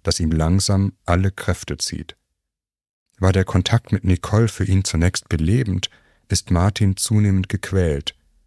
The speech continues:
aber er traut sich nicht, Nicole seine Gefühle zu offenbaren oder mit seiner Frau offen zu sprechen, was los ist.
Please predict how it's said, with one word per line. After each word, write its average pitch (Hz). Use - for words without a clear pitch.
aber 90
er 87
traut 110
sich -
nicht, -
Nicole 95
seine 85
Gefühle 90
zu -
offenbaren 78
oder 85
mit 80
seiner 82
Frau 92
offen 98
zu -
sprechen, -
was 87
los 95
ist. -